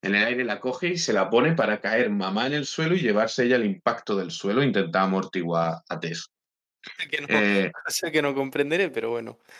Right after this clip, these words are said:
Speaker 1: eh, es que, eh, al final de la película yo creo que, mm, quiere que empatices un poco con ese instinto maternal que tiene mamá,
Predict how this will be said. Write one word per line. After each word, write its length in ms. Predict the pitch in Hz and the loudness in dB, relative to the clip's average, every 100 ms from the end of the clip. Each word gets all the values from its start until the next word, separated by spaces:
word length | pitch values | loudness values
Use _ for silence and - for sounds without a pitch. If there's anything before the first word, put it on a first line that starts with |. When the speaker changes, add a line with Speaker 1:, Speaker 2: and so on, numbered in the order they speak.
| - | -4
Speaker 1:
eh, 220 | 117 101 - 69 67 101 104 117 | -2 -2 -6 -10 -4 0 0 0
es 160 | 131 - | -2 0
que, 100 | 180 170 _ - - | -2 -2 _ -20 -6
eh, 180 | 113 110 | -2 2
al 140 | 117 117 | 2 0
final 280 | 113 120 147 | 0 0 2
de 40 | |
la 120 | 151 | 0
película 360 | 143 147 156 151 | 0 -4 -2 0
yo 120 | 139 | 0
creo 160 | 147 143 | -2 -2
que, 280 | 139 131 113 | 0 0 -2
mm, 480 | 110 110 104 95 - - - 104 | -2 0 0 -2 -6 -12 -6 -2
quiere 240 | 131 135 139 | 0 0 0
que 260 | 135 131 110 | -4 -4 -6
empatices 500 | 107 113 120 120 135 | -6 -4 -4 -4 -4
un 180 | 127 101 | -4 0
poco 260 | 131 135 | 0 2
con 180 | 120 120 | 4 4
ese 200 | 120 139 | 4 4
instinto 720 | 117 - 131 127 131 123 120 | 2 2 2 2 4 6 6
maternal 840 | 113 113 104 98 95 107 123 117 - _ _ _ - | 6 4 2 -2 -2 2 2 0 -12 _ _ _ -8
que 120 | 104 | -6
tiene 260 | 98 110 110 | -2 0 2
mamá, 520 | 98 98 113 117 135 | 0 2 2 0 -4